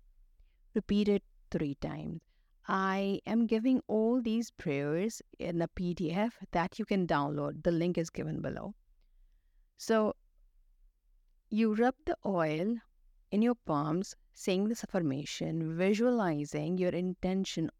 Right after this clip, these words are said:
already manifested. Now,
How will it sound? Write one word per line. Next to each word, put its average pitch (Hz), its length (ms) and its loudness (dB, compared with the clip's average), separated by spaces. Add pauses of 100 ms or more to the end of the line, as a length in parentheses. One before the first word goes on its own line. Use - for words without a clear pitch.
already 196 760 0 (540)
manifested. 165 960 -4 (600)
Now, 185 500 2